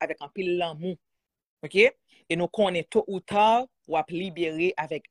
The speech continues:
verite a, avèk vre data, vre chif pou gen nan moun. Donk, wè, nan ou menm an tank endividi,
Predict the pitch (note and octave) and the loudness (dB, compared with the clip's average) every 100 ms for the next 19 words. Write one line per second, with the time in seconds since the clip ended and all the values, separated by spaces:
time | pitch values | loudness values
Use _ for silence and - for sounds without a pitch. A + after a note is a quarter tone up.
0 | _ - E3+ D#3+ - D3 C#3+ C#3 C3+ - | _ -2 -2 -2 -8 -4 -4 -4 -8 -6
1 | D#3 D3+ D3 C3+ D3 C3+ C#3 C#3 - D#3 | -2 0 0 -2 -8 -8 -10 -12 -14 -14
2 | - C3 C#3 C3 A#2+ A2+ - _ - - | -12 -12 -10 -12 -14 -16 -18 _ -20 -18
3 | - D3+ C#3+ - F3+ A3 C4 _ _ - | -6 -4 -4 0 6 8 6 _ _ 2
4 | F3+ F#3 F3 F#3+ G#3 D#3 D#3 D3 D3+ D3 | 6 6 4 -4 -4 -6 -8 -8 -10 -8
5 | E3 D#3+ D3 - F3+ | -8 -8 -12 -8 -6